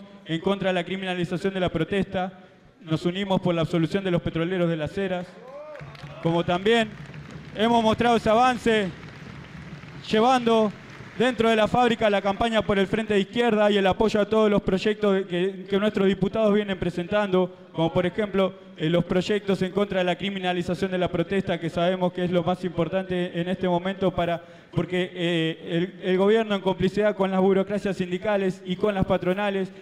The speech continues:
quieren frenar nuestras protestas. Por eso, eh, hoy nos, eh, nos estamos enfrentando a todas estas patronales, nacionales o multinacionales, que quieren descargarnos sus crisis reales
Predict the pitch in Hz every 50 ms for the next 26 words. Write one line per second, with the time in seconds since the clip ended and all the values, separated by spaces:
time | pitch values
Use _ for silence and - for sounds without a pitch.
0 | - - - 190 196 190 - - 190 180 196 196 190 185 175 - 175 160 - 165
1 | 156 - 185 175 165 - 139 127 123 - - - - - - - 156 170 190 208
2 | 196 202 208 196 190 185 196 - - - - 147 143 - - 180 175 190 190 185
3 | 185 185 185 - - - - - - 151 151 151 - - - - 180 160 156 160
4 | 160 160 165 - 165 175 165 - 196 190 190 190 180 190 180 151 151 175 175 -
5 | 202 196 190 180 185 185 170 160 - - 214 208 196 202 190 196 185 175 165 -
6 | - 165 156 156 - - 214 220 208 196 180 180 175 170 - - - 156 160 160
7 | 156 170 170 170 202 220 214 208 196 156 - 175 175 190 196 180 180 170 175 170
8 | 175 170 165 185 208 202 196 185 175 - 151 147 147 - 190 196 185 180 175 180
9 | - - - - - - 160 160 - - 165 165 190 208 202 190 180 170 160 156
10 | 147 - - - - - - - - - 185 175 - - - 220 240 214 - 220
11 | 202 180 160 175 190 226 262 247 233 214 208 190 - -